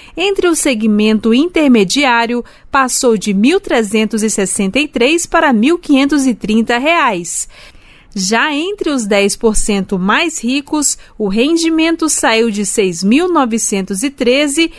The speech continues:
e chegou a sete mil novecentos e trinta e três reais, também em um ano. Um dos coordenadores do estudo, o professor da Universidade Federal do Rio de Janeiro, Marcelo Ribeiro,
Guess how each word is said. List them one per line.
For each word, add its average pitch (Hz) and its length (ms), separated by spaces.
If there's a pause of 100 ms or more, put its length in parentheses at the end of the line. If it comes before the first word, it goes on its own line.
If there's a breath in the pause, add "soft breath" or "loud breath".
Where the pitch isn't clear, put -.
(160 loud breath)
e 254 80
chegou 214 540
a 185 80
sete 202 400
mil 208 320
novecentos 220 760
e 196 60
trinta 269 320
e 262 100
três 180 360
reais, 240 600 (300 loud breath)
também 240 640
em 214 220
um 349 180
ano. 190 460 (340 soft breath)
Um 262 180
dos 277 200
coordenadores 247 840
do 247 120
estudo, 302 540
o 247 40
professor 226 600
da 196 140
Universidade 233 840
Federal 220 540
do 247 100
Rio 226 260
de 214 140
Janeiro, 220 640
Marcelo 208 580
Ribeiro, 226 640